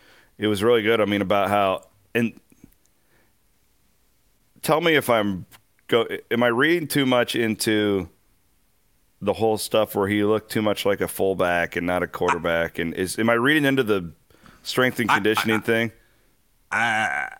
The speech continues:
Speaker 2: I've never looked at Brock Purdy and thought he looked like a fullback. <laughs>
Speaker 1: Well, I, I, I've always heard about his legs.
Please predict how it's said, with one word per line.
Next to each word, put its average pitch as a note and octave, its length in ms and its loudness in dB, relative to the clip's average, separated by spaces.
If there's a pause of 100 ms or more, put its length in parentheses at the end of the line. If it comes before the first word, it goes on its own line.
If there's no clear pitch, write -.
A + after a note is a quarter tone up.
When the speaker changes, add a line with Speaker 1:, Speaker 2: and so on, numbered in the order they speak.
(540)
Speaker 2:
I've A2 380 2
never A#2 400 4
looked A2 220 0
at F#2 80 -4
Brock F#2+ 260 2
Purdy F2+ 300 0
and E2+ 120 -2
thought E2+ 220 0
he E2 60 -4
looked E2 160 -6
like D2+ 100 -8
a - 60 -8
fullback. - 560 -8 (120)
<laughs> - 400 -12 (1900)
Speaker 1:
Well, A#2+ 420 2 (440)
I, B2 160 4
I, - 220 -8 (180)
I've B2 280 0
always D3 320 2
heard B2+ 180 2
about G2+ 240 2
his E2+ 200 -4
legs. C#2+ 520 -8